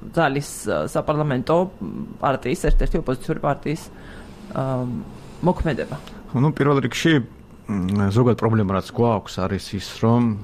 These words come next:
Speaker 2: ე, რაღაც, აი, ჩემ კოლეგებს, ოპოზიციის ნაწილს რაღაც კომპლექსი გაუჩნდა, თუ რაღაც ეს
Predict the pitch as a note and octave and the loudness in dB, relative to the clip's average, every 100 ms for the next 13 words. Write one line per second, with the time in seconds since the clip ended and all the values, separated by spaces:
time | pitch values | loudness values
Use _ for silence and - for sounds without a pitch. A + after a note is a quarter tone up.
0 | - G2+ F#2+ F#2+ F#2 F#2 F#2 F#2 E2 - | -6 -4 -2 0 0 0 0 -2 -4 -8
1 | - - - F#2+ G2 G2 - - E2+ - | -14 -12 -4 0 0 -2 -4 -4 -4 -2
2 | E2+ E2 F#2 F2+ E2+ - - F2+ F#2 F2 | -2 -2 0 0 0 -6 -10 -8 -6 0
3 | F2 E2+ - - F#2+ F2 E2+ F#2+ G2+ - | 4 4 4 -2 -2 -2 -2 -2 -4 -6
4 | - G2+ - F#2+ A2 G2 D#2+ - - - | -2 -2 -2 -2 0 2 0 -2 -2 0
5 | F2+ E2+ - F2 | 0 -4 -6 -8